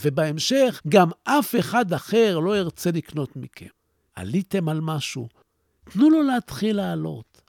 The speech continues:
אל תנסו לתפוס את הגל בתחתית. הרבה יותר כלכלי ובטוח להצטרף אליו באמצע מאשר כשאתם רואים רק שיש איזשהו ניצוץ. המון כסף טוב נשאר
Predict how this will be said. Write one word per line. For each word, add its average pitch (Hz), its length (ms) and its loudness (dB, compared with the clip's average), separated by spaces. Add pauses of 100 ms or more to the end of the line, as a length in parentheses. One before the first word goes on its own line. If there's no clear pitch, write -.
(160)
אל 294 180 2
תנסו 285 500 -2
לתפוס 214 440 -4
את - 140 -6
הגל 170 300 0
בתחתית. 151 760 -6
הרבה 135 400 -2
יותר 294 460 2 (160)
כלכלי 175 540 0
ובטוח 151 840 -2
להצטרף 185 640 0
אליו 202 200 2 (120)
באמצע 196 880 0 (720)
מאשר 180 840 0 (680)
כשאתם 156 380 -2
רואים 160 320 0
רק 175 320 -6
שיש 143 480 -4
איזשהו 113 440 -8
ניצוץ. - 680 -18
המון 294 440 2 (120)
כסף 269 460 -2
טוב 208 360 2
נשאר 220 580 -2